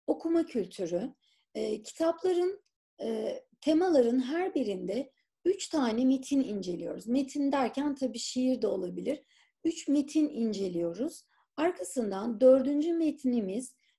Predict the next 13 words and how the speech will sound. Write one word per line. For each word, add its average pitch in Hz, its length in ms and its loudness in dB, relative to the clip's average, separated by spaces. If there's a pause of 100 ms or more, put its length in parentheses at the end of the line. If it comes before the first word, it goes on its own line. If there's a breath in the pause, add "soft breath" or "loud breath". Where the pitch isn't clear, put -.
(180)
dinleme, 311 680 2
izleme 269 540 2
metni. 208 680 -2 (420)
E, 208 460 -4
bir, 277 240 2
e, 233 720 4
metni 262 680 0 (280)
dinleyebiliyoruz, 247 1300 2 (360)
e, 214 60 0 (220)
izleyebiliyoruz 220 1500 -2
bir 190 220 -4
video 180 280 -2
olarak. 175 640 -4